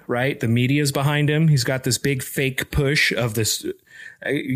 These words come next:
once people were talking about a red wave taking over the nation, all of a sudden they hijacked it and, like, blue wave. It's a blue wave. No, it's not true.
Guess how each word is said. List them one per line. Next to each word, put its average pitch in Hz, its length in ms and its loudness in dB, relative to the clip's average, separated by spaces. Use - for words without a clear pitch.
once 143 380 0
people 143 260 0
were 135 140 2
talking 135 320 0
about 123 180 2
a 110 60 2
red 113 240 2
wave 120 540 0
taking 123 280 0
over 120 160 0
the 117 80 0
nation, 117 460 0
all 113 140 0
of 107 80 -2
a - 20 -2
sudden 117 300 2
they 107 80 0
hijacked 104 420 0
it - 60 -6
and, 104 120 2
like, 95 220 -2
blue 143 220 2
wave. 95 360 2
It's 110 160 -2
a 101 60 0
blue 117 240 0
wave. 101 220 0
No, 95 240 0
it's 87 180 -2
not 101 160 -2
true. 92 320 -2